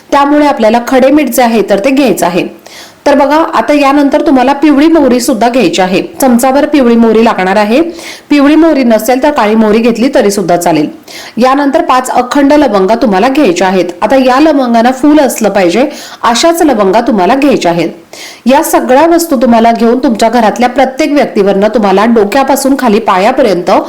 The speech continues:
सात वेळेला उतरवून घ्यायच्या आहेत. उतरवत असताना श्री स्वामी समर्थ, श्री स्वामी समर्थ किंवा ओम नमः शिवाय, ओम नमः शिवाय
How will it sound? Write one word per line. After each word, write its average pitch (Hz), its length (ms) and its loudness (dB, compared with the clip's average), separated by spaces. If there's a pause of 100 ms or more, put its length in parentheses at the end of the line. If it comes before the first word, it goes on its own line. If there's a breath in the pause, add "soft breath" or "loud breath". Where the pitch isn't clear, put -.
(300 loud breath)
सात 320 360 -2
वेळेला 220 380 0
उतरवून 202 380 0
घ्यायच्या 226 300 0
आहेत. 170 200 -2 (520 loud breath)
उतरवत 294 440 0
असताना 311 380 0
श्री 294 180 0
स्वामी 262 300 0
समर्थ, 233 360 0 (100)
श्री 262 160 0
स्वामी 226 320 -2
समर्थ 214 380 -2 (100)
किंवा 240 200 0 (120)
ओम 247 180 4
नमः 262 220 2
शिवाय, 220 400 0
ओम 269 220 4
नमः 233 180 0
शिवाय 208 300 -2